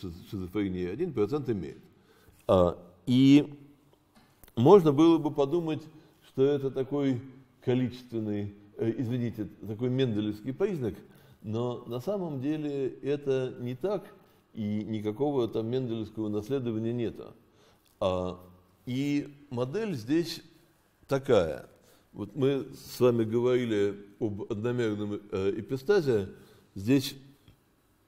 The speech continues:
очень полезно это понятие. А, но в контексте, а, в контексте, а, таких вот качественных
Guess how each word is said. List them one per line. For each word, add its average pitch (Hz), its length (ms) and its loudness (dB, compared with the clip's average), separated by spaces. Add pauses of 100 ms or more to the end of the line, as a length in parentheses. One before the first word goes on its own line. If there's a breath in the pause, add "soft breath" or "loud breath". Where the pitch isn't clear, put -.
(320)
очень 117 260 -4
полезно 117 420 0
это 92 180 -6
понятие. 82 600 -10 (380 loud breath)
А, 92 400 2 (500)
но 131 560 2
в - 40 -20
контексте, 135 680 0 (180)
а, 117 240 -2
в - 100 -20
контексте, 127 840 -4 (480 loud breath)
а, 98 320 2 (880)
таких 120 380 -2
вот 107 160 -4
качественных 101 840 -2